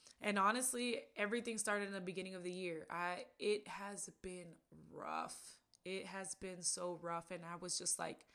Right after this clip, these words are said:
trying to find the light. Like, where is the happiness? Where is the consistent happiness? Where's the consistent positivity in my life? And I could not find it. It was so inconsistent.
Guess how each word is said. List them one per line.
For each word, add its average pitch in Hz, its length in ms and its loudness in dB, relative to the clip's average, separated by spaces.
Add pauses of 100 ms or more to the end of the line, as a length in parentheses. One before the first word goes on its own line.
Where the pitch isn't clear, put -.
(680)
trying 185 260 2
to 202 40 0
find 208 180 2
the 202 60 0
light. 180 460 4
Like, 165 360 2 (880)
where 220 360 4
is 208 140 4
the 208 80 0
happiness? 202 500 2
Where 202 160 4
is 220 160 4
the 226 120 2
consistent 208 1000 2
happiness? 180 560 -2
Where's 190 220 0
the 208 80 -2
consistent 202 920 0
positivity 196 800 0
in 175 100 -2
my 160 180 -4
life? 170 380 0 (480)
And 214 160 -6
I 190 120 -6
could - 280 -4
not 175 480 -2
find 170 280 -2
it. 170 120 -6
It 196 140 -4
was 196 180 0
so 196 360 2
inconsistent. 180 840 -2